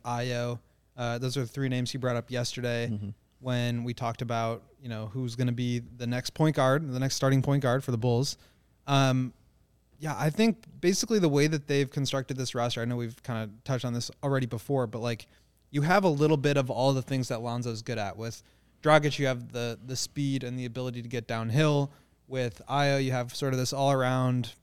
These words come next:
Speaker 1: you know, can move the ball, can attack if you need, can defend at a high level, can shoot a little bit. With Caruso, you have the defense. Like, he's gonna be able to use this as sort of like a bullpen situation. So I wouldn't be
Speaker 2: Mm.
Speaker 1: surprised if,
Speaker 2: Mm.
Speaker 1: you know, there are, there are guys that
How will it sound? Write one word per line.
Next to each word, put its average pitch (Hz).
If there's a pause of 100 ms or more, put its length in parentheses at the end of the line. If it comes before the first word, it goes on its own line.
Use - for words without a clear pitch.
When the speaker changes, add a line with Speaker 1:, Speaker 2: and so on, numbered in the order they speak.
(140)
Speaker 1:
you 131
know, 113 (220)
can 139
move 139
the 131
ball, 123
can 120
attack 123
if 123
you 127
need, 123
can 123
defend 123
at 120
a 117
high 120
level, 120
can 120
shoot 131
a 127
little 120
bit. 117 (260)
With -
Caruso, 147
you 131
have 120
the 123
defense. 123
Like, 113 (280)
he's 151
gonna 170
be 170
able 160
to 151
use 139
this 139
as 127
sort 139
of 120
like 123
a 123
bullpen 120
situation. 117
So 120
I 120
wouldn't 143
be 135
Speaker 2:
Mm. 131
Speaker 1:
surprised 123
if, 143
Speaker 2:
Mm. 107 (220)
Speaker 1:
you 123
know, 123
there 131
are, 123 (200)
there 123
are 123
guys 120
that 113